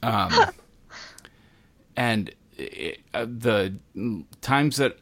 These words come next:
Speaker 1: okay, so I got stomach ache on the way there, and then it lasted all through the weekend, didn't clear up till I was on the way back.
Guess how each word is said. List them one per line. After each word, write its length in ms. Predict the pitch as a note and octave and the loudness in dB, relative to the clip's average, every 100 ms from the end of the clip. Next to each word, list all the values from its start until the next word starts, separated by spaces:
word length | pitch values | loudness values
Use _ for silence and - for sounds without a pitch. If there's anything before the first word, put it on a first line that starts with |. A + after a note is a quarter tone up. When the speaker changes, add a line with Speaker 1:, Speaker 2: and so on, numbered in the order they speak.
| _ | _
Speaker 1:
okay, 260 | C#3+ C3+ A#2 | 2 4 2
so 220 | - D#3 | 6 8
I 80 | C3+ | 8
got 300 | E3 F3 - - - - - _ _ - | 6 2 2 -10 -20 -20 -20 _ _ -10
stomach 580 | - - A#2 A2 B2 - | -6 -2 2 2 2 0
ache 380 | B2 B2+ - - | 0 0 -4 -8
on 180 | G2+ G2+ | -4 -2
the 80 | F#2+ | -2
way 280 | F2+ F2 F#2 | -2 -2 -2
there, 440 | D#2+ D#2+ F2 A2+ - _ _ _ _ _ _ - _ _ - _ _ _ _ _ | -4 -6 -6 -6 -10 _ _ _ _ _ _ -20 _ _ -20 _ _ _ _ _
and 260 | A2 G#2 G2 | -2 0 2
then 460 | G2+ G#2 G2+ G2 F#2+ _ _ _ - | 2 0 0 -2 -4 _ _ _ -6
it 160 | A2 D#2+ | -4 -2
lasted 440 | G#2+ G2 - F#2+ | 0 0 0 -4
all 240 | - A2 | 0 2
through 160 | A2 A#2 | 2 2
the 80 | G2+ | 2
weekend, 400 | G2+ F#2 F2+ F2+ | 0 0 -2 0
didn't 220 | F#2 F#2+ | -2 -2
clear 220 | G#2 F#2+ | 0 0
up 120 | F2+ | 0
till 160 | - G2 | -2 -4
I 60 | E2+ | -2
was 140 | F2+ | -2
on 120 | F2+ | -4
the 80 | F2+ | -2
way 140 | F2 | -4
back. 400 | E2 A#1+ - - | -4 -8 -12 -16